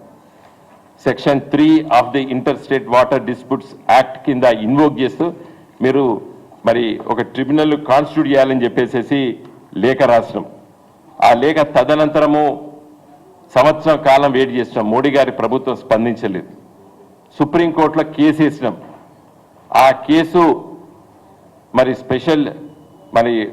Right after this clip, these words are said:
ఒక కొత్త ట్రిబ్యునల్ కాన్స్టిట్యూట్ చేయాలి, కొత్త రాష్ట్రం ఏర్పడ్డది తెలంగాణ అని చెప్పి కేసీఆర్ గారు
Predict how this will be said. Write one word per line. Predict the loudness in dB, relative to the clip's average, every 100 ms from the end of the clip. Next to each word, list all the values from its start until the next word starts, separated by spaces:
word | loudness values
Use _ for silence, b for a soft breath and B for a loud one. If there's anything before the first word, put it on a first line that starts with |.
| -6
ఒక | -4 -4
కొత్త | -4 -2 2 4
ట్రిబ్యునల్ | 2 -4 -2 0
కాన్స్టిట్యూట్ | 0 0 0 2 -2 2
చేయాలి, | 4 4 2 -2 -8 -20 -20 _ _ _ _ _ _ _ _ _
కొత్త | -4 2
రాష్ట్రం | 6 6 4 0 -2
ఏర్పడ్డది | 0 0 -2 -4
తెలంగాణ | -4 -2 0 0 0
అని | -2 -8
చెప్పి | -4 -2 -2 -6 -16 -20 _ _ _ _ _ _
కేసీఆర్ | -4 -2 2 2 2
గారు | 4 4 4